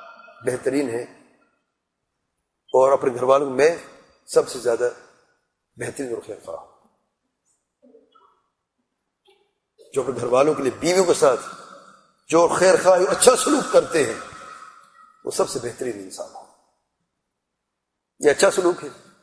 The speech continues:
بیویوں کے ساتھ یہ اچھا سلوک ہے۔ سبحان اللہ۔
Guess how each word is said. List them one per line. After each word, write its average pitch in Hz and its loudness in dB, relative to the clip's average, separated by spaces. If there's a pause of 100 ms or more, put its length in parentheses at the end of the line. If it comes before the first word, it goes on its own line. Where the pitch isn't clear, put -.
(1500)
بیویوں 147 2
کے 139 -6
ساتھ 143 2
یہ 139 2
اچھا 170 2
سلوک 160 -6
ہے۔ - -18 (3250)
سبحان 120 -16
اللہ۔ - -20